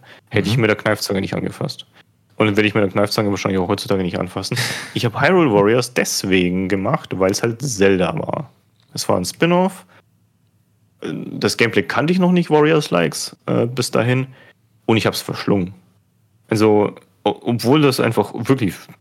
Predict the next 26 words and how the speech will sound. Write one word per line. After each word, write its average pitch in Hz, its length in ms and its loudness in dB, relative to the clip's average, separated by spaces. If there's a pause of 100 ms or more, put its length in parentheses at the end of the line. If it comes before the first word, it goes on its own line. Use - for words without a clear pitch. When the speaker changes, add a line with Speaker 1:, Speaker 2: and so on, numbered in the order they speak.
(100)
Speaker 1:
sehr 101 220 2
stumpfes - 460 -2
Gameplay 98 340 -2
ist. - 180 -6
Aber 107 220 4
irgendwie 110 460 2
ist - 260 -2
es 104 100 -6
auch, 107 140 2
glaub 104 160 0
ich, 101 80 -4
Teil 98 160 -2
des 95 180 -4
Reizes. - 480 0 (380)
Und - 160 -2
für - 160 0
mich 147 320 2
war 117 80 4
der 104 80 4
Bezug, 120 640 -2
dass 110 180 -2
es 107 160 -4
halt 104 240 0
diese 101 260 -2
Zelda-Marke 98 720 2
hatte. 131 320 -2